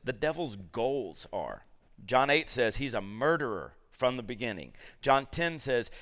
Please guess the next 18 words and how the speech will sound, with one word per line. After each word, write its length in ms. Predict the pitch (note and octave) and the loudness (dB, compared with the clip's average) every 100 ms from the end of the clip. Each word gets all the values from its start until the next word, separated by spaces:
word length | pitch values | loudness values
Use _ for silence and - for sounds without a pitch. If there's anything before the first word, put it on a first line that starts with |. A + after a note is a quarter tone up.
| - | -18
"His 400 | - D3+ F3 F3+ | -4 4 4 4
goals 680 | C3+ E3+ F3 C3 D2+ - - - - _ _ _ _ G#2+ | 0 6 6 6 -2 -12 -16 -18 -20 _ _ _ _ -4
are 120 | A2 | 0
steal, 680 | - - D#3+ E3+ G3 F#3 - - | 0 -2 0 2 2 0 -10 -8
kill, 400 | - E3 F3 - | 0 2 2 -2
and 100 | B2+ | -8
destroy." 600 | A2+ - - G2+ B1 - - - _ - - | -6 -6 -6 -8 -8 -14 -20 -20 _ -20 -6
First 300 | D3 D3 - | 0 0 -2
Peter 260 | G3 G#3 D#3+ | -4 -2 -2
says 300 | - A#2+ - | 0 0 0
he 120 | E3+ | -4
wants 280 | D#3+ D#3 - | -4 -6 -8
to 160 | - | -10
devour 560 | A#2 A#2 A#2 A#2 A2+ G2 | -4 -4 0 0 0 -4
souls 800 | - - D#3 C#3+ A2 E2 - - | -6 -6 0 0 -2 -8 -12 -2
like 200 | A2 G#2 | -2 -2
a 60 | |
lion. 440 | F#2 F#2+ G#2 B1+ | -4 -2 -4 -6